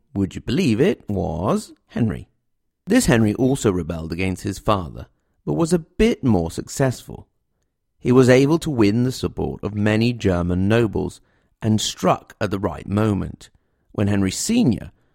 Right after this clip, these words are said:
was once again putting down a rebellion in Saxony. The father pleaded with the son to come back to him and not cause him any more pain, but the son according to the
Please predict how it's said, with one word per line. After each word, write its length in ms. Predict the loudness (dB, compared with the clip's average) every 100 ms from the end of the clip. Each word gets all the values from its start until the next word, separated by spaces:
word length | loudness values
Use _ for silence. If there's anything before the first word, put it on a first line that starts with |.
| _
was 200 | -2 2
once 260 | 2 2 0
again 300 | -2 -2 -2
putting 340 | -2 0 -2
down 260 | -2 -6 -4
a 80 |
rebellion 460 | -2 0 -2 -8 -10
in 140 | -10
Saxony. 720 | -8 -4 -4 -4 -14 -16 -18 _ _ _ _ _ _ _ _ _ _ _
The 140 | -2 0
father 460 | 4 4 4 0
pleaded 640 | -4 -6 0 2 2 0 -2
with 160 | -4
the 80 | -4
son 340 | -4 -4 -4 -8 _ _
to 100 | -14
come 420 | -4 2 2 2 0
back 240 | -2 -4
to 60 | -8
him 220 | -4 -4 -6 _ -2
and 160 | 4
not 220 | 4 4 2
cause 360 | 2 2 2
him 180 | -2 -2
any 260 | -2 0 0
more 240 | 0 -4
pain, 540 | -4 -2 -2 -2 -4 -8 _ _ _ _ _ -4
but 80 | -4
the 80 |
son 400 | 0 0 0 -6 -12 _ _ _
according 500 | -4 2 4 4 2 0
to 160 | -2
the 240 | 0 -2